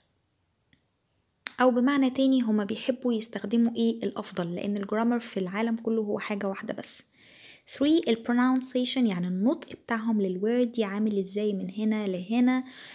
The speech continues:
Number four هيبقى ال spelling، يعني الحروف، طريقة كتابة الword نفسها حروفها عاملة إزاي من البلد دي للبلد دي. أول word معانا هتبقى في البريتش queue،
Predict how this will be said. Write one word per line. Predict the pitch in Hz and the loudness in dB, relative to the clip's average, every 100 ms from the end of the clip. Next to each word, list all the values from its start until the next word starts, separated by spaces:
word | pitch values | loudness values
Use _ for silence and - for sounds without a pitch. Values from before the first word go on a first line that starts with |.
| - - | -18 -2
Number | 269 302 | 0 0
four | 311 285 285 277 - | 0 4 6 4 2
هيبقى | 202 240 240 - | 2 2 0 -4
ال | 196 196 | -4 -4
spelling، | - 233 233 233 233 226 | -4 0 2 0 -2 -4
يعني | 190 180 190 202 - _ _ - | -4 -4 -2 -4 -6 _ _ 0
الحروف، | 220 233 233 - 233 254 208 196 - - _ _ | 4 4 2 -2 0 2 2 0 -6 -20 _ _
طريقة | - 202 - - | -4 -2 -4 -10
كتابة | - 208 233 233 240 - | -12 -2 0 2 -2 -2
الword | 196 180 214 247 262 | -4 -2 0 2 2
نفسها | 220 202 - 214 233 240 - | 0 -2 -6 -6 -8 -10 -14
حروفها | - 202 220 240 - 262 | -8 0 0 0 -4 -6
عاملة | 311 202 202 208 | -4 -4 0 0
إزاي | 180 190 214 226 | 0 0 2 2
من | 190 180 | 0 -2
البلد | 175 208 226 220 | 0 0 0 -4
دي | 220 226 _ | -6 -6 _
للبلد | 196 202 190 190 180 | -2 0 0 -2 -4
دي. | - - _ _ _ _ _ _ _ - - - 247 | -12 -16 _ _ _ _ _ _ _ -20 -20 -8 0
أول | 262 269 | 2 4
word | 226 247 247 | 4 4 2
معانا | 202 180 214 214 | -2 -2 -4 -6
هتبقى | - - 196 | -8 -10 -8
في | 170 | -10
البريتش | 165 202 226 233 - | -2 0 2 0 -2
queue، | - - - 247 254 262 269 | -6 -12 -2 4 6 4 2